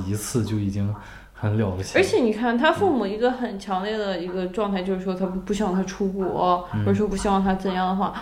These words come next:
Speaker 2: 就是，呃，他在成年以前都是被这种状态所捆绑的话，
Speaker 1: 嗯。
Speaker 2: 他就已经注定他可能没有办法去到国外一些很好的学校，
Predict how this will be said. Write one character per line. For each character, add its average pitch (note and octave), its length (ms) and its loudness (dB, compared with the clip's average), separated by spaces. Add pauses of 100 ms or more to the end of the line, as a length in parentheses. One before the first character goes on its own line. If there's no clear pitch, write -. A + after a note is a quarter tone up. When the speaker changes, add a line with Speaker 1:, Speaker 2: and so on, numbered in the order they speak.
(240)
Speaker 2:
就 F4 100 2
是， D4 280 4 (680)
呃， G3+ 420 0 (300)
他 D#4 520 6
在 D4 260 2
成 B3 200 0
年 C#4 160 0
以 A#3 140 2
前 G3+ 260 -2
都 A#3+ 140 2
是 B3 140 0 (180)
被 A3+ 180 4
这 A3+ 120 0
种 G3+ 200 2
状 A3+ 220 2
态 G#3+ 160 -2
所 F#3+ 240 -2
捆 G3 300 -2
绑 G#3 200 2
的 E3 120 -2
话， F3+ 400 -2 (100)
Speaker 1:
嗯。 A2+ 160 -2
Speaker 2:
他 B3+ 140 2
就 B3 260 6
已 G3+ 220 -4
经 A#3 240 2
注 E4 180 0
定 G#3 260 2
他 G#3+ 120 0
可 G#3+ 160 -4
能 F#3 80 0
没 G3 80 2
有 G#3+ 80 6
办 A3 160 0
法 F#3+ 180 -2
去 G3 160 -6
到 G3 180 2
国 F#3+ 200 -2
外 G3 180 2
一 F#3+ 80 2
些 F#3+ 140 -2
很 F3+ 200 0
好 F#3 160 0
的 D#3+ 80 0
学 E3+ 200 -6
校， F3 440 0